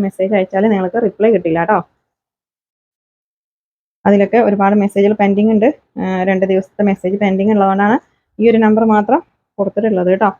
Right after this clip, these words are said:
അപ്പോൾ നിങ്ങൾ, ഉം, ഈ നമ്പറിൽ മെസ്സേജ് അയക്കുക. ഞാൻ ഒരു വർഷം മുന്നേ കൊടുത്ത നമ്പറിലൊക്കെ ഇപ്പോഴും പലരും മെസ്സേജ് അയക്കാറുണ്ട്.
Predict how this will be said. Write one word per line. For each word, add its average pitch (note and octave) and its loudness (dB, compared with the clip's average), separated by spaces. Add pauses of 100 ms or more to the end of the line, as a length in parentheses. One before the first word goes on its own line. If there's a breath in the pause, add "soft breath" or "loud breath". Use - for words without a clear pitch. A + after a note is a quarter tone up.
(520)
അപ്പോൾ G#3+ -2 (320)
നിങ്ങൾ, G3+ 0 (1300)
ഉം, F#3+ 0 (200)
ഈ A3+ 4
നമ്പറിൽ G#3 2 (300)
മെസ്സേജ് F#3+ -4
അയക്കുക. G3+ -2 (1120)
ഞാൻ G3+ 4
ഒരു G3 2
വർഷം A3 -2
മുന്നേ A3 2
കൊടുത്ത G#3 0
നമ്പറിലൊക്കെ G3+ 0 (140)
ഇപ്പോഴും G3 2
പലരും G#3 0
മെസ്സേജ് G3+ 0
അയക്കാറുണ്ട്. G3 0